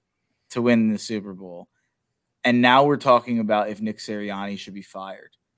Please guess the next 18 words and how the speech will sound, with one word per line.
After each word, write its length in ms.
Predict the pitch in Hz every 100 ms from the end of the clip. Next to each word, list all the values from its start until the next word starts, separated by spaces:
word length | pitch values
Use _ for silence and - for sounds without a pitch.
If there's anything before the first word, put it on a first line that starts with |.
| _ _
And 180 | - 117
that's 200 | 117 117
gonna 180 | 131 123
be 160 | 113
the 80 | 117
conversation 800 | - 113 117 113 113 107 117 113
that, 380 | 113 110 110 - _ _ _ _ _
you 120 | 123
know, 160 | 113 110
we're 100 | 117
gonna 220 | 120 113
have 240 | 113 113
to 140 | - 101
have. 460 | 95 104 113 117
I 120 | 110 113
almost 440 | 123 131 123 -
think, 300 | 123 117 117
like, 320 | 117 104 -